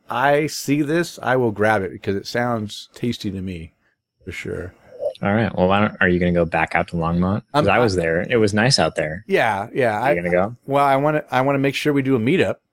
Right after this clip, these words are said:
Speaker 1: And, uh, so it's close to me. If you're already out there, I'm gonna go to Longmont myself, and, uh, we're gonna drink some beer together.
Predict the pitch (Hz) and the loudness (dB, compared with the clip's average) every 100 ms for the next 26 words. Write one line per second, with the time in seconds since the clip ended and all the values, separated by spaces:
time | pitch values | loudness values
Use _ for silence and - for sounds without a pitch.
0 | _ _ 117 113 110 110 113 110 107 113 | _ _ -4 -2 -2 -2 0 0 -2 -2
1 | 120 113 113 - 131 147 - 123 143 165 | 0 2 2 -2 0 0 0 0 2 2
2 | 131 143 - 113 135 160 147 120 156 - | 0 -4 -6 -4 -2 0 2 2 2 2
3 | 117 117 - 120 190 175 120 113 107 120 | 2 2 -2 -4 -4 -2 0 0 0 0
4 | 120 117 120 101 - 160 127 117 - - | -2 -4 -4 -6 -2 0 0 0 -6 -6
5 | 107 104 101 101 98 - - 120 143 113 | -4 -2 -2 -2 -2 -2 -6 -6 -4 -4
6 | 120 - 95 139 110 90 82 85 | -4 -2 2 2 2 -2 -6 -8